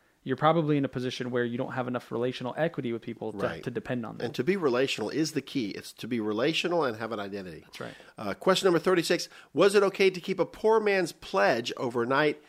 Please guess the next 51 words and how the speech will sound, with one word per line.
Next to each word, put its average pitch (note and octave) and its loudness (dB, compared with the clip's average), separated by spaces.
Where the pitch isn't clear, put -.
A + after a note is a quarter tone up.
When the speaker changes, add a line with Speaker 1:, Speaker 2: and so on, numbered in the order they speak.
Speaker 2:
Deuteronomy D3+ 4
chapter D#3 0
twenty-four, C#3 0
verse A2+ -4
twelve. - -12
Speaker 1:
No. A2 -6
Speaker 2:
You - -12
could B2 -2
not D3+ 2
keep D3 -4
his C3 -2
pledge. F2+ -6
Why? G#2 0
Because G#2+ -6
that A2+ 0
was - -10
to - -18
keep A#2 -8
him A2+ -6
warm, C#3 2
used A2+ -8
for G#2 -10
sleeping, D#3 0
you C3+ 2
know. A2+ -2
Uh, G#2 -10
think C#3+ -6
about B2+ 0
that, G2 -2
like F#2 -10
it's F2+ -12
the, F#2 -10
the, F#2+ -12
the G2 -10
coat, G2 -8
you G2 -14
know. - -16
Uh, A#2+ 4
what E3+ 6
three E3+ 6
groups D#3+ 4
of - -4
people E3+ 2
were D3+ 4
to C3+ -4
be C3+ 0
remembered D3+ 4
and B2+ -2
provided D3 6
for A2+ 0
in G#2 -4